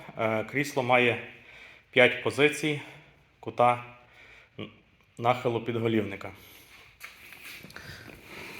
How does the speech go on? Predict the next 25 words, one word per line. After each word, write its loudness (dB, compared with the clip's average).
Так, -4
максимально 2
я 2
його 0
відсунув. -4
Сконструйовано 2
таким 0
чином, 0
що -4
для -2
того, 4
щоб 2
зігнути 0
підголівник -2
ближче 0
до -2
голови, 2
потрібно -2
надзвичайно 2
легеньке 2
зусилля. 0
Буквально 2
одним -2
пальцем 0
легенько. -6